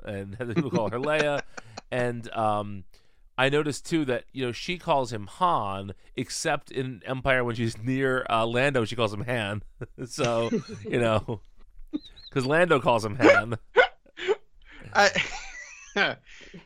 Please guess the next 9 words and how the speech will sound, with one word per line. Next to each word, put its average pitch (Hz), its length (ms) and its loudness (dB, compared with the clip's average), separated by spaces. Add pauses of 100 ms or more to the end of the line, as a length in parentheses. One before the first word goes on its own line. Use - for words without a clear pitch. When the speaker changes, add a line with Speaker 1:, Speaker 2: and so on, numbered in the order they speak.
(260)
Speaker 2:
<sighs> 180 460 -4 (1000)
Speaker 1:
Yeah. 90 240 -10 (220)
Um, 95 380 -2 (160)
but, 151 180 2
you - 80 -2
know, 98 200 -2 (420)
w-, 127 160 -6 (600)
whatever. 110 640 -2 (260)
Um, 120 300 4